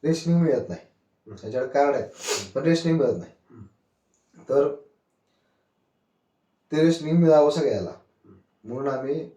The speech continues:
Speaker 1: अ, अगदी पुरवठा शाखा असू द्या, जिथे जिथे लागतील त्या त्या गोष्टीची माहिती काढून आज तो सुद्धा लढा आम्ही, अ, यशस्वीरित्या पुढे ढकलत आहोत. ते सुद्धा काम थोड्या दिवसात मार्गी लागेल. कसं आहे,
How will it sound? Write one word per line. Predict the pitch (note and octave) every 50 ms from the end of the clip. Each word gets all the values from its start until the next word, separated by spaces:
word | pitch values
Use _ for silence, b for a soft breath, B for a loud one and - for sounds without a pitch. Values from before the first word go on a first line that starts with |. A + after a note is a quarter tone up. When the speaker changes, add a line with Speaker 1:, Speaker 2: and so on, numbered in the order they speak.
| _ _ -
Speaker 1:
अ, | G#2+
अगदी | A2 A2 G#2+ G#2+ G#2+ A2+ A2+ A#2 A#2+
पुरवठा | A#2 - - B2 B2 A#2+ A#2+ B2 B2
शाखा | - B2 G#2+ - A2
असू | A2 G#2+ - G#2+
द्या, | G#2+ A2 G#2+ - B B B B B B B _ -
जिथे | B2 B2 C3+
जिथे | C#3+ C#3 D3 D#3+ D3
लागतील | D3 C#3+ - - C#3 C#3
त्या | C3+ C3 C3
त्या | C#3 C#3
गोष्टीची | C#3 D3 C#3+ - B2+ C3+
माहिती | C#3 D3 C#3 C#3 C3+ B2+ A#2+
काढून | C3+ C3+ C3+ C3 B2+
आज | B2+ B2+ B2+
तो | C3 B2
सुद्धा | B2 - B2+ B2+ B2 A#2+
लढा | A#2+ A#2+
आम्ही, | A#2 A#2+ C3 D#3 E3 B B B B B B B B B -
अ, | - A#2+ A#2+ A#2 A2+ A2 G#2+ - -
यशस्वीरित्या | A#2+ B2 - B2 A#2 G#2+ B2 A#2+ - A#2+ A#2
पुढे | - A#2 A#2 A#2
ढकलत | B2 B2 - G2+ F#2 F2+
आहोत. | F2 E2+ - - _ _ _ _ _ _ _ _ _ - - - _ _ _ _ _
ते | A2+ A2+
सुद्धा | A2 A#2 A#2+ A#2+
काम | - A#2+ A#2 A#2+ A#2+ A#2 - - -
थोड्या | A#2+ A2 A2 G#2
दिवसात | G#2 G#2+ A2+
मार्गी | A#2 C3 C3 A#2+ A2 G#2 G2
लागेल. | F#2 F2+ E2 E2 -
कसं | - - G#2 - - C3
आहे, | B2